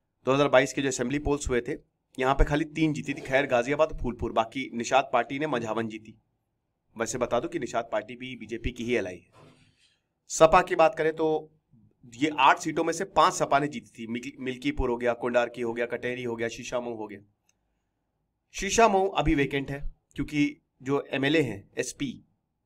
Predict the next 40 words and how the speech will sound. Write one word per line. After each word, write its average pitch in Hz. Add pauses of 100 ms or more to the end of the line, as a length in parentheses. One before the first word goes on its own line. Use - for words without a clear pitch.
(180)
सपा -
के - (800)
इरफान 147
सोलंकी, 120 (340)
उनको 127
डिस्क्वालीफाई 123
कर 131
दिया 135
गया। 143 (1200)
राष्ट्रीय 160
लोकदल 151
की 175
बात 165
करें 170
तो 165
चंदन 151
चौहान 160
ने 170
मीरापुर 156
जीती 151
दो 147
हज़ार 147
बाईस 147
में, 151 (160)
but 131 (220)
इसको 143
वेकेट 127
कर 139
दी 143 (380)
क्योंकि 143
वो 139
बिजनौर 135
से 147
लोकसभा 131
में 127
एमपी 120
चुन 147
के 151
आ 143
गए। 143